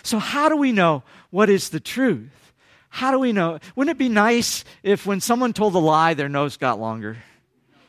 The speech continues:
<laughs> Mark says no. <laughs> I have a big nose, so <laughs> I'm not sure what that means. Uh, uh, th-, at least then you'd know exactly that if that was the truth or if they thought that was the truth.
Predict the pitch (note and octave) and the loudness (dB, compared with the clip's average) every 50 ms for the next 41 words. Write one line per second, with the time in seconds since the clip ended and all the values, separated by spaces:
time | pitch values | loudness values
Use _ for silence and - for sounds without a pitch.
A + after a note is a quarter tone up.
0 | _ _ _ _ _ _ _ _ _ _ - - - G3 - - - E3 C3 A#2 | _ _ _ _ _ _ _ _ _ _ -20 -20 -16 -8 2 4 6 6 6 2
1 | - - C#4 B3 - A#3 A3 - - - C4 C#4+ C4+ - - F#3+ F3 F3 - - | 4 6 6 6 6 4 2 2 0 -8 -8 -6 -6 -6 -2 2 2 2 2 2
2 | - G#3 F3 - - G3 G3+ G3+ F#3+ - G#3 E3 - - E4 F#4+ - - - - | 0 0 0 0 0 4 6 6 8 8 6 4 4 2 -2 -2 -2 -2 -8 -8
3 | - B3+ - - - F#3 D#3+ - - - - B3 - - _ - - _ - _ | -12 -14 -12 -6 -2 -2 -2 -2 -2 -14 -16 -18 -18 -20 _ -20 -20 _ -20 _
4 | _ _ - - - - D#3+ G3+ A3 F#3+ E3 C3+ - F3+ F3 D3 B2+ C#3 D#3+ D#3+ | _ _ -20 -20 -12 -2 4 4 4 4 2 -2 -2 -2 -2 -2 -2 -2 0 2
5 | D3+ C3+ A#2+ A#2 - - D3+ D3+ D3+ - - - G3+ G#3 - - - - - - | 2 0 0 -2 -4 -2 0 2 2 2 2 2 2 2 2 0 -10 -14 -8 2
6 | D3+ - B3+ A3+ - - C#3 - - G3+ F3+ - - F3 E3+ D#3 - F3 E3+ D#3+ | 4 6 6 6 4 0 -10 -16 -16 -18 -16 -8 -4 -4 -4 -4 -2 -2 -2 -2
7 | D3+ D3+ C#3+ C3 C3 B2+ A2 - A#2 - - - D3+ - - - C3+ D3 D3+ D3 | 0 -2 -2 -4 -4 -6 -8 -10 -14 -16 -16 -20 -20 -16 -6 0 2 4 4 4
8 | - - G3+ A3+ - G3 G#3 F#3 - G#3 G#3+ F#3 D#3+ - - D3 B3+ A#3 A#3+ B3 | 2 0 -6 -6 -4 -2 -4 -4 -4 -6 -6 -6 -8 -10 -4 -4 -2 0 2 2
9 | A#3 A#3+ C#4 D#4 - - - C#4 C#4 C4+ C4 B3 F#3 F3 B3+ B3 A#3+ G#3 D3+ - | 4 4 4 4 4 4 4 6 6 6 4 0 0 2 4 4 4 4 4 4
10 | C4 B3+ C4 - - B3 A3 G3+ G3 G3 G3 F#3+ F#3 G3+ F#3+ - A#3 A3+ A#3 A3+ | 4 4 4 4 4 4 4 4 6 4 4 4 2 0 -4 4 6 6 6 6
11 | A3 - - G#3+ - - - C4 D4+ C#4+ - - A3+ A#3 A3+ - A#3 G#3+ - - | 2 -2 -2 -6 -4 -2 2 4 4 4 4 4 4 4 4 4 2 0 2 4
12 | A#3 C4+ C#4 - B3+ B3 A3 G3 - G3 F#3 - - G#3+ G3 | 4 4 4 4 2 2 2 0 -2 -4 -6 -4 -4 -6 -6